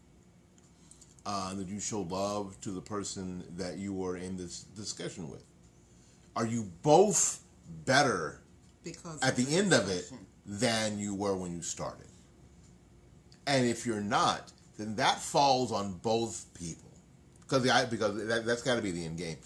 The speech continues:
Speaker 1: The end game is after the discussion, after the conversation, after whatever you're calling it, are you better now than you were before?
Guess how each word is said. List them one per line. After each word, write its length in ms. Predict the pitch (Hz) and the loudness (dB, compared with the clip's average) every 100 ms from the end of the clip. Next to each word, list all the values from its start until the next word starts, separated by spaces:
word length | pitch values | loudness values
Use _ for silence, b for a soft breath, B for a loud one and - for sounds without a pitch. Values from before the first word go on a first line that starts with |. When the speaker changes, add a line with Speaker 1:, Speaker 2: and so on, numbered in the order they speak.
| B B | B B
Speaker 1:
The 80 | 131 | -4
end 80 | 120 | 0
game 220 | 123 110 | -2 -2
is 200 | 98 85 B B B - | -6 -8 B B B -2
after 320 | 123 127 131 | 0 0 -2
the 140 | 107 | -4
discussion, 580 | 87 90 - 117 113 110 | -6 -8 -2 -2 -2 -4
after 240 | 98 107 101 | -4 -6 -8
the 80 | |
conversation, 720 | 92 90 87 80 110 104 107 98 | -6 -6 -6 -8 -8 -8 -6 -6
after 320 | 98 95 95 | -6 -4 -8
whatever 460 | 85 104 113 110 | -2 0 0 -2
you're 100 | 104 | -4
calling 380 | 95 95 92 90 | -4 0 0 -2
it, 160 | 80 - B B B B 110 | -8 -10 B B B B 0
are 180 | 120 | 2
you 220 | 120 117 101 | 2 0 -4
better 500 | 85 120 123 120 113 | 0 4 4 2 0
now 400 | 98 98 107 104 | 0 0 0 -2
than 160 | 104 | -4
you 100 | 101 | -4
were 180 | 95 90 | -2 -2
before? 500 | 85 - 98 73 | -4 -6 -6 -6